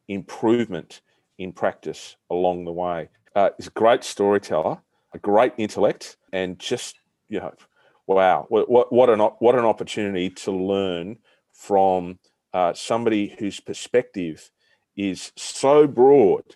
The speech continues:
around education, in the same way that Miss Fong is a person who you can learn from about her journey in a specific place.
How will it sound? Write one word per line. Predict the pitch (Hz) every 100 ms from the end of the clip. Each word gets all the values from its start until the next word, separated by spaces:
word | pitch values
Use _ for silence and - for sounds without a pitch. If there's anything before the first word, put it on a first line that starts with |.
| _ -
around | 101 98 95 95 90 87 - -
education, | 98 90 87 104 90 90 - 82 _ _ _ _
in | 143 139
the | 104
same | - 135 120 104
way | 123 151 90 92
that | - -
Miss | 113
Fong | - 147 160 139 107 _ _ _
is | - 120 120 107 -
a |
person | - 139 131 - 113 98 -
who |
you | 113 110
can | 101 113 104
learn | 110 120
from | - 110 104
about | 107 107 107 -
her | 120 104
journey | - 107 104 101 _ _ _ -
in | 139 127 113 117
a | 107
specific | - - - 113 98 95 _
place. | - 101 101 - -